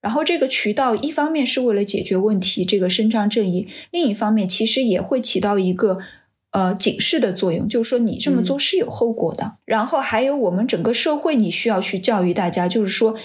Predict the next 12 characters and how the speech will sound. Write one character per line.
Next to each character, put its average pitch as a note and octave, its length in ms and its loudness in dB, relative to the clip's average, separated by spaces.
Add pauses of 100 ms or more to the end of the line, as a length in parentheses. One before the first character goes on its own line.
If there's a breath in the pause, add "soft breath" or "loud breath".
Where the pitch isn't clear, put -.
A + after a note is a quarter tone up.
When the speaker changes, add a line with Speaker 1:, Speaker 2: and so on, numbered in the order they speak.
(100)
Speaker 1:
你 F3 120 -4
用 B3+ 180 0
暴 C#4 240 0
力 G3+ 160 0
是 A3 180 -2
解 - 200 0
决 - 160 -2
不 - 160 -2
了 F#3 180 0
问 F#3+ 180 0
题 A3+ 180 -4
的。 - 200 -6